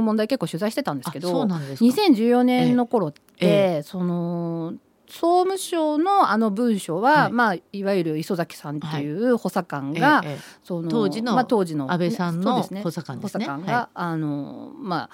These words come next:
Speaker 1: 総務省に対していろいろね、あの、要求したっていうか、いう形になってますけども、一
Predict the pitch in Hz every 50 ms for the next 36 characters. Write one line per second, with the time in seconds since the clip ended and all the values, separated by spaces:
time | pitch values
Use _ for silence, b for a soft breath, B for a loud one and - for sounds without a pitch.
0 | B B B - 214 175 180 185 - 160 143 139 - 170 143 135 - - - -
1 | 143 139 131 143 139 135 139 139 143 175 208 262 - _ - 151 143 135 127 127
2 | 123 127 135 107 107 101 92 120 131 135 151 135 - - 139 139 - - 147 -
3 | _ - 110 110 - - 196 - - 311 208 175 170 - - 190 196 180 - 185
4 | 185 214 - - 170 151 139 - - 143 180 220 240 247 226 208 226